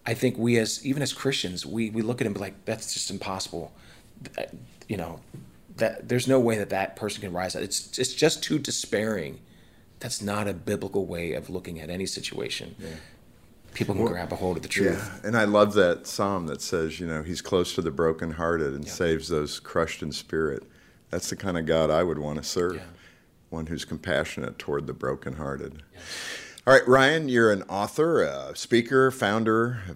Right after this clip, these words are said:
Speaker 2: podcaster, a producer, but you call yourself the Factivist. Did you copyright that, by the way?
Speaker 1: Uh, we're working on trademarking that
Speaker 2: <laughs>
Speaker 1: and Factivism, 'cause we have a slogan that
Speaker 2: That's
Speaker 1: says,
Speaker 2: so
Speaker 1: "Less
Speaker 2: good.
Speaker 1: activism, more Factivism," and that's what we do.
Speaker 2: So what's a Factivist all about?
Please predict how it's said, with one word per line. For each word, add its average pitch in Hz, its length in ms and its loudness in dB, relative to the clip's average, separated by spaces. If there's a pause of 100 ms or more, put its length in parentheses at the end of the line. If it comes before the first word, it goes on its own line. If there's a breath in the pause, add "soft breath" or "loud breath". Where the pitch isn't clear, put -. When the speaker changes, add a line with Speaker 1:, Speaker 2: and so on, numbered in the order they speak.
(100)
Speaker 2:
podcaster, 107 920 4
a - 40 -4
producer, 104 680 0
but 90 320 2
you 95 180 -2
call 104 280 2
yourself 92 520 0
the 82 80 0
Factivist. 80 880 -4 (220 loud breath)
Did 117 180 0
you 190 180 2 (120)
copyright 110 540 2
that, 98 140 -2
by 98 120 0
the 101 100 -2
way? 101 160 -2 (500 loud breath)
Speaker 1:
Uh, 107 140 -4
we're 120 140 0
working 107 300 6
on 95 100 -4
trademarking 92 680 -2 (120)
that 240 280 6
Speaker 2:
<laughs> - 40 -6
Speaker 1:
and - 200 6
Factivism, 101 800 2
'cause - 140 -8
we 117 80 2
have 110 80 4
a - 40 0
slogan 120 260 6
that 214 60 8
Speaker 2:
That's - 80 4
Speaker 1:
says, 110 100 6
Speaker 2:
so - 80 12
Speaker 1:
"Less 117 180 8
Speaker 2:
good. 156 120 8
Speaker 1:
activism, 107 400 2
more 101 200 0
Factivism," 92 720 -2
and 90 340 -4 (600 loud breath)
that's - 180 0
what 113 120 4
we 113 80 2
do. 110 300 2
Speaker 2:
So 139 200 8
what's 143 200 8
a 131 120 8
Factivist 110 1000 2
all 92 220 8
about? 90 360 4